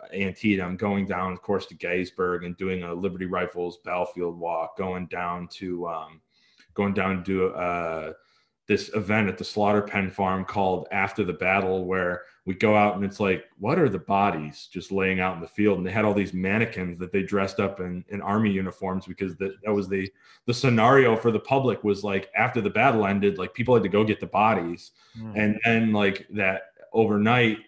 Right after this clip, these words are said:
Speaker 1: you're slowly working 'cause the pickets are, you know, whether the scenario dictated,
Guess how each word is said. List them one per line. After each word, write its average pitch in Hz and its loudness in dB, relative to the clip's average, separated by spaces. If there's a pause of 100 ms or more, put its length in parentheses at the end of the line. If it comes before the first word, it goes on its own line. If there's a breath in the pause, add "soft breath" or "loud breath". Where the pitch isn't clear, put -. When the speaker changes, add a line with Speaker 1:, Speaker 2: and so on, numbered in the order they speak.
Speaker 1:
you're 92 -2
slowly 120 6
working 101 2
'cause 101 -6
the 95 -8
pickets - -4
are, 95 0
you 90 -6
know, 90 -8
whether 85 -6
the 85 -8
scenario 92 -2
dictated, 85 -8